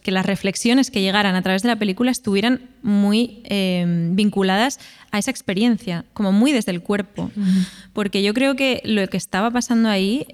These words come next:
Speaker 1: eh, era que había un grupo de personas que estaban muy incómodas con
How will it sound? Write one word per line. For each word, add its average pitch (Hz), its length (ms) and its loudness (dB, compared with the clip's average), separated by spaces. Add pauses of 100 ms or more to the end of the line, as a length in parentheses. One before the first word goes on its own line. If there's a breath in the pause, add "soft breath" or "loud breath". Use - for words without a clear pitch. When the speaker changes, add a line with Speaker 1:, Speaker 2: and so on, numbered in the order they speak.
Speaker 1:
eh, 185 520 0
era 214 440 0 (1300 loud breath)
que 226 100 -2
había 214 180 4
un 240 60 6
grupo 240 220 2
de 226 80 0
personas 214 720 -2 (540)
que 202 340 -2
estaban 202 540 -2
muy 233 220 4
incómodas 254 640 2
con 190 460 -4